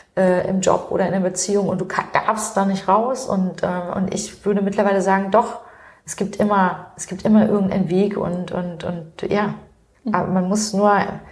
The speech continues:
Speaker 1: das richtig, man muss sich damit beschäftigen und
Speaker 2: Mhm.
Speaker 1: irgendwann findet man den kleinen Ausweg.
Speaker 2: Mhm.
Speaker 1: Und
Speaker 2: Du hast, äh, erzählt, in einem Interview habe ich deine Physiotherapeutin, äh,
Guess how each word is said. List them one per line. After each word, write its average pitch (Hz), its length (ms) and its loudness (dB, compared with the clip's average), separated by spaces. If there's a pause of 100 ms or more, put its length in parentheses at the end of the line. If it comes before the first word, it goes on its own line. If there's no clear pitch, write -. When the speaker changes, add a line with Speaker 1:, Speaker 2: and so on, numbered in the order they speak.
(600)
Speaker 1:
das - 260 -8
richtig, 196 460 -4
man 185 180 0
muss 214 140 0
sich 202 120 -4
damit 190 200 0
beschäftigen 175 540 0
und 180 100 0
Speaker 2:
Mhm. 208 60 2
Speaker 1:
irgendwann 214 640 4
findet 220 440 2
man 160 460 0
den 170 140 -6
kleinen 160 260 -2
Ausweg. - 580 -8
Speaker 2:
Mhm. 214 60 -2
Speaker 1:
Und 160 220 -6 (880)
Speaker 2:
Du 208 80 4
hast, 214 180 2
äh, - 20 4 (280)
erzählt, 214 400 2
in 208 80 2
einem 185 240 -2
Interview 208 580 0
habe 196 200 -2
ich 190 100 -6
deine 180 460 -4 (360)
Physiotherapeutin, 214 1160 2
äh, 190 320 0